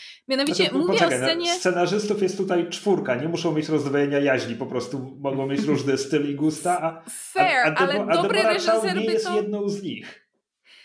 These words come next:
Speaker 1: Dobrze, ja rozumiem, ale, ale dobry reżyser, uważam, że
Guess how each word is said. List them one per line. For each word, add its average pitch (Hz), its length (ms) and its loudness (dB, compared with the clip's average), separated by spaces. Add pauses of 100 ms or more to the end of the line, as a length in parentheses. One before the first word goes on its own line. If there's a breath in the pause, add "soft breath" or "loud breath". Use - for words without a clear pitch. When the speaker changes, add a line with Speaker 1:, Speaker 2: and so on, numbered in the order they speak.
(140 soft breath)
Speaker 1:
Dobrze, 330 220 -6
ja 320 100 2
rozumiem, 349 360 -2
ale, 302 340 2
ale 302 180 0
dobry 359 340 0
reżyser, 330 760 -4
uważam, 330 560 -4
że 302 220 -8